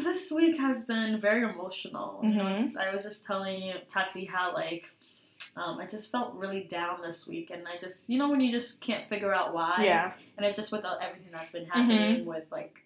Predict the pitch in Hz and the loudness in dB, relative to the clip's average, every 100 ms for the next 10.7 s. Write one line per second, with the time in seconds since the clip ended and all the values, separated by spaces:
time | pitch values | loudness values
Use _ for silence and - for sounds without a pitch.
0 | _ - - 180 180 180 175 170 165 165 | _ -10 -8 -6 -6 -6 -10 -10 -10 -12
1 | 165 - - 185 185 - 185 185 185 - | -14 -16 -10 -8 -6 -8 -10 -12 -14 -20
2 | - - _ - 180 170 170 165 165 - | -20 -20 _ -8 -4 -4 -6 -6 -6 -4
3 | 165 160 - - _ _ - - 214 - | -4 -4 -10 -18 _ _ -10 -4 -4 -2
4 | - - 226 247 240 208 214 202 185 - | -4 -2 0 0 -2 -4 -2 -2 -4 -8
5 | 190 190 - 190 - 185 185 190 - 190 | -8 -6 -8 -8 -6 -6 -2 -4 -4 -6
6 | 170 185 - 180 208 233 302 440 508 523 | -8 -8 -8 -4 2 6 10 12 12 10
7 | - - - - _ _ 208 208 - 214 | 6 -8 -20 -20 _ _ -2 -2 -2 2
8 | 202 214 220 247 247 233 214 202 - - | 4 4 0 -2 0 2 2 0 -6 -14
9 | - 190 180 190 196 202 202 180 185 - | -14 -18 -12 -6 -2 -2 -4 -8 -10 -12
10 | - 180 180 180 175 170 | -10 -8 -8 -10 -12 -12